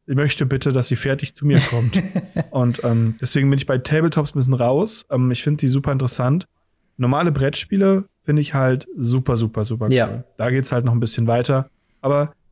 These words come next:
Speaker 1: Tabletops, grad so Warhammer und so weiter, ist ganz nett. Wie gesagt, Kill Team hab ich auch gespielt. Aber ansonsten bin ich da relativ raus, weil ich kann nicht basteln und
Speaker 2: <laughs>
Speaker 1: kann nicht malen.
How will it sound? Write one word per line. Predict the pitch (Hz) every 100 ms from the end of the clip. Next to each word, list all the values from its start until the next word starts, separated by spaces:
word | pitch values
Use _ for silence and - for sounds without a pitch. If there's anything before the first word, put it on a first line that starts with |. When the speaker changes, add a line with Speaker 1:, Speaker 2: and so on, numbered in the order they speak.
| _ -
Speaker 1:
Tabletops, | 165 202 - 180 180 - - -
grad | 165 143
so | - 139 135
Warhammer | 135 139 147 139
und | 127
so | 127 127
weiter, | 120 120 127 123 - _ _ _
ist | 135 -
ganz | 165 151 -
nett. | 147 147 -
Wie |
gesagt, | 135 139 135
Kill | 151 151
Team | 143
hab | 135
ich | 127 135
auch | 131
gespielt. | 127 - 131 135 139 - _ _ -
Aber | 123
ansonsten | 120 117 123 139 - 139 127
bin | 127
ich | 127
da | 117
relativ | 110 123 127 117 -
raus, | 110 117 113 -
weil | 110
ich | 117 -
kann | - 135
nicht | 139 -
basteln | 127 - - 117 117 - 107 -
und | 156
Speaker 2:
<laughs> |
Speaker 1:
kann | - 113
nicht | 110 -
malen. | 110 107 120